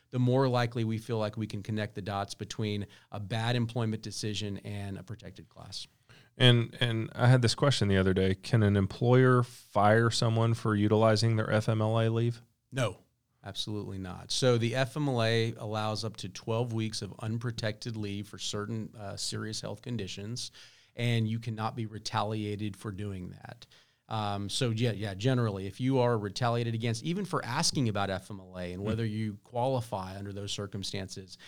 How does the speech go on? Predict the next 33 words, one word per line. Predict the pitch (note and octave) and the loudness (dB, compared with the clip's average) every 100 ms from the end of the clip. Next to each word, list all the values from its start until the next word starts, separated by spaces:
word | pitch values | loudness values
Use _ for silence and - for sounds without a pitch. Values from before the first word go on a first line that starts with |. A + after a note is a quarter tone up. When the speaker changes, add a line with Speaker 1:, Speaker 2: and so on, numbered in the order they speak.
| - | -12
Speaker 1:
that | - G#2+ | -10 -4
generally | A#2 B2 A#2+ A2+ | 0 0 0 0
is | A2 | -2
a | |
protected | G#2 G2 - A2 A2 - | -6 -8 -6 -6 -8 -12
complaint | F#2+ - G2+ F#2+ F#2 - | -18 -14 -8 -8 -10 -14
that | G2 | -14
could | - F#2 | -14 -14
provide | F#2 F#2 F#2 | -14 -12 -12
a | |
cause | - F2+ | -12 -12
of | E2 | -14
action. | E2 - G#2 - _ _ _ - | -18 -20 -20 -20 _ _ _ 4
Speaker 2:
And | A2 | 10
the | |
last | B2+ D3 - | 12 12 10
thing | C#3+ | 8
I | A#2+ | 10
want | A#2+ A2+ | 10 8
you | A2 | 8
to | |
hit | G#2 A2+ | 10 12
is | G#2+ F#2+ - - - | 12 8 6 -2 2
you | A#2 C#3 | 10 12
and | C#3 | 12
I | |
have | A#2 | 10
worked | A2+ A2+ - | 10 8 8
on | G#2+ G2+ | 4 6
some | G2 F#2 | 4 4
warn | F#2+ A2 B2+ A#2 G#2+ G2+ | 6 10 12 12 8 4
Act | G2 F#2 - - | 0 0 -4 -2
cases, | F#2+ F#2 F2+ F#2+ F2+ - | 4 4 4 0 0 -2